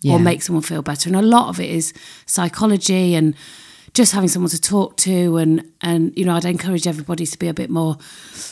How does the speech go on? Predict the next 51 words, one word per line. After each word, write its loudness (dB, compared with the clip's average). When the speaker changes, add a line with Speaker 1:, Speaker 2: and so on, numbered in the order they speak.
Speaker 2:
open. 4
So -2
this -4
is -6
great -2
'cause -4
the -6
podcast -6
gets -10
people -6
to -4
talk -4
a -10
bit -8
more, -2
and -2
hopefully -6
the -4
sex -2
clinic -4
kind -6
of -8
highlighted -4
some 0
issues -2
for -8
everybody. -6
And 0
I -2
just 2
think 0
we -10
just -4
need 0
to -10
talk -2
more. 0
We're 0
very 0
British. -6
Speaker 1:
We 2
are. 0
We 2
are. 2
And 2
I 2
think 4
it's, -2
it's 0
really, 4
it's, -4